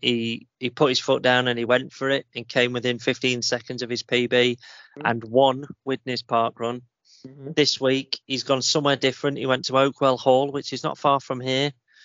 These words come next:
Speaker 1: and he finished second.
Speaker 2: Wow.
Speaker 1: So, uh, he's put an effort in, but he's just come up one place short. So, unlucky to him, but it was a, it was a good effort.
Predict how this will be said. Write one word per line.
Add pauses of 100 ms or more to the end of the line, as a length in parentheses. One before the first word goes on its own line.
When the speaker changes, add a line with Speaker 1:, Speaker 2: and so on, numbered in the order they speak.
(300)
Speaker 1:
and (140)
he (680)
finished
second. (640)
Speaker 2:
Wow.
Speaker 1:
So, (140)
uh, (100)
he's
put
an
effort
in, (760)
but
he's
just
come
up
one
place
short.
So, (580)
unlucky
to
him,
but (300)
it
was
a,
it
was
a
good
effort.